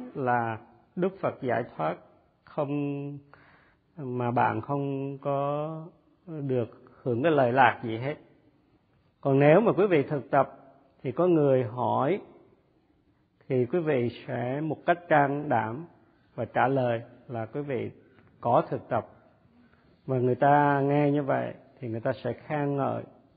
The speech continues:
à, và nói rằng Đức Phật thành đạo, giải thoát đã giúp cho bạn.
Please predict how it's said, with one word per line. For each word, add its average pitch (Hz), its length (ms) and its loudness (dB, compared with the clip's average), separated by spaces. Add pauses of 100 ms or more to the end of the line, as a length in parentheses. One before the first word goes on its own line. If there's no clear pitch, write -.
(640)
à, 120 300 -8
và 117 140 -2
nói 123 240 0
rằng 131 280 0 (600)
Đức 175 240 -2
Phật 131 200 4 (280)
thành 127 220 0
đạo, 123 380 -2 (500)
giải 120 240 -4 (100)
thoát 156 220 0 (560)
đã 120 360 -6
giúp 151 240 -2 (100)
cho 147 80 -4
bạn. 120 260 -2